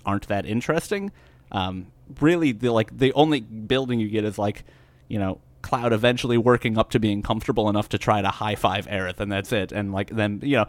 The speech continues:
and it's fun. It's fun that they can't high-five each other because they're not on the same wavelength, but it's not, it's not worth any of this shit.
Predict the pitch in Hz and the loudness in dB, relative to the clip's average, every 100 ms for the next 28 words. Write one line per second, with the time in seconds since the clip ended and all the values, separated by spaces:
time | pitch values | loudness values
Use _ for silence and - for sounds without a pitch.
0 | - 233 220 - - 240 214 190 185 - | 2 0 0 0 4 4 4 -2 -4 -2
1 | 170 208 254 170 143 127 165 147 151 143 | 4 6 6 2 2 2 0 2 0 2
2 | 160 180 143 131 127 131 160 - 147 135 | 0 0 0 0 0 0 -2 2 2 4
3 | 127 123 - 127 113 220 202 113 107 - | 2 -2 -2 -2 2 0 0 0 -2 -4
4 | - - - - 143 135 - 180 135 - | -16 -20 -20 0 2 2 0 0 0 -2
5 | _ - - - - 147 160 117 131 123 | _ -20 -20 -20 -14 -4 -2 2 4 4
6 | 110 98 92 95 - 98 85 | 2 -2 -4 -6 -4 -6 -6